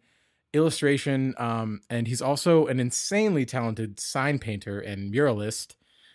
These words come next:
I just recently discovered that. Um, and I don't know if muralist is a word, but I think it is. So I'm going with it. Um, and if anyone listening is unfamiliar with Matt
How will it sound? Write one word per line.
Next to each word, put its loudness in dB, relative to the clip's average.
I -2
just -8
recently -6
discovered 0
that. -6
Um, -6
and -2
I 2
don't 6
know 6
if 2
muralist 2
is -4
a -2
word, -2
but -8
I -2
think -6
it -8
is. -14
So 2
I'm 4
going 4
with -12
it. -12
Um, -4
and 4
if 4
anyone 4
listening 4
is 2
unfamiliar 2
with -2
Matt 0